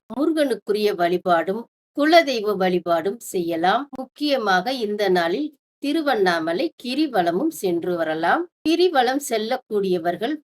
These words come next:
புதன்கிழமை இரவு ஏழு மணியிலிருந்து இருபத்தி மூணாம் தேதி வியாழக்கிழமை அன்று இரவு எட்டு மணி வரைக்கும் பௌர்ணமி திதி உள்ளதால் கிரிவலம் செல்லலாம். பொதுவாகவே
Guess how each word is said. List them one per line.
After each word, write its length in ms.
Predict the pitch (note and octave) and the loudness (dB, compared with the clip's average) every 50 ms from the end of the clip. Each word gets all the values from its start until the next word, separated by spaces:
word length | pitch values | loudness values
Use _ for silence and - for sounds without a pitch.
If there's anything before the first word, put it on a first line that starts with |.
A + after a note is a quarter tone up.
| _ - | _ -8
புதன்கிழமை 720 | A3 A3+ A3+ D4 D4+ C#4+ - A3+ G3 F#3+ F3+ F3+ A3 B3+ A#3+ G#3 G3+ | -8 -2 0 0 0 0 -2 -2 0 0 2 0 0 -2 -4 -4 -2
இரவு 340 | A3 A3 A3+ G#3+ F#3+ A3+ C4+ C4+ _ _ F#3+ G#3+ A#3+ | -2 0 0 0 -2 -4 -8 -10 _ _ -4 0 2
ஏழு 280 | C#4 D#4 E4 D#4+ D4 B3 | 2 2 2 0 0 0
மணியிலிருந்து 800 | G#3+ G3 G3+ B3 C4+ B3+ G#3 F#3 F3+ E3 D#3+ E3 E3 G3+ C4 D#4 - _ _ _ _ _ _ _ - | 0 0 0 0 -2 -2 -2 -2 -2 0 -2 -4 -4 -4 -4 -4 -8 _ _ _ _ _ _ _ -8
இருபத்தி 520 | A#3 C#4 D#4+ F4+ E4+ F4+ C#4 - - A#3+ G#3 | -6 -2 -2 0 0 0 -4 -4 -6 -8 -6
மூணாம் 460 | G#3 G3+ G#3 G#3+ A3 G3+ F#3+ F3+ E3+ | -4 -2 -2 0 2 4 4 2 2
தேதி 320 | D3+ E3 D#3+ E3 E3 A#3 D4 C#4+ - | 0 -2 -6 -6 -6 -6 -8 -8 -8
வியாழக்கிழமை 800 | - G3+ A3 A3 A#3 B3 B3 B3 - - A3+ G3+ G#3 G#3+ G#3+ F#3+ F3+ | -10 -4 2 4 4 4 4 2 0 -2 -2 -2 -2 0 0 2 2
அன்று 320 | F3 E3 D#3+ D#3 F#3 A#3+ F4+ G4 _ _ _ _ _ _ _ - | 2 0 -2 -2 -4 -6 -6 -6 _ _ _ _ _ _ _ -6
இரவு 440 | A#3+ C4+ D#4+ F4+ E4+ C#4+ B3+ D4 C#4+ G3 F#3 G3+ | -2 0 2 2 2 2 0 -4 -6 -6 -2 0
எட்டு 300 | A3 A#3 A3+ - - G4 E4 | 0 0 0 -2 -2 0 0
மணி 240 | D4 B3 A3+ G#3+ | 0 0 0 0
வரைக்கும் 500 | G3 G3 F#3+ F#3 F3+ - _ - C4 E4 | 2 2 2 0 0 -4 _ -2 2 2
பௌர்ணமி 440 | F#3 G3+ A3 A3+ B3+ A3+ G#3 G3 F#3 - | 4 4 2 2 0 -2 0 0 -2 -2
திதி 300 | - F3+ F3 F#3 G3 F3+ | -2 -4 -2 0 -2 -2
உள்ளதால் 560 | E3 E3 E3 E3 E3 E3 D#3 F3 F#3+ A3 B3+ - - _ _ | -2 -2 -2 0 0 0 2 2 2 2 0 -2 -12 _ _
கிரிவலம் 540 | - G3 G3 G3+ F#3+ G3 F#3 F3+ F3+ F3+ F#3 | -2 0 0 0 0 0 0 2 0 0 -2
செல்லலாம். 640 | - - E3+ D#3+ D#3+ D#3+ D#3+ D#3+ F3 F#3+ A3+ D4+ E4+ | -4 -6 -6 -4 -4 -4 -2 0 2 2 2 2 2
பொதுவாகவே 760 | - C#4 D4 C#4+ E4+ E4 D4+ C4 A3 G3 F#3+ F#3 E3 G3 A3 | 2 0 0 0 0 0 4 4 4 4 2 0 0 0 -2